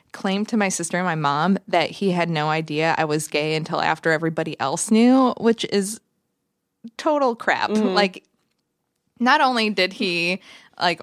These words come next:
Speaker 1: walk in on me sitting on my girlfriend's lap <laughs> in,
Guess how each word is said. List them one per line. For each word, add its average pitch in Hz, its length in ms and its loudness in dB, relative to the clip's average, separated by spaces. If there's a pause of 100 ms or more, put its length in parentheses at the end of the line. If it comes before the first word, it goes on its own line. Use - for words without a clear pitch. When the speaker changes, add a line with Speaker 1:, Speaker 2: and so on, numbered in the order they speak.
Speaker 1:
walk 175 400 0
in 180 120 -2
on 170 140 -2
me 165 160 -6
sitting 170 320 -6
on 165 80 -2
my 156 80 -4
girlfriend's 160 480 -4
lap 147 260 2
<laughs> - 0 -
in, - 60 -4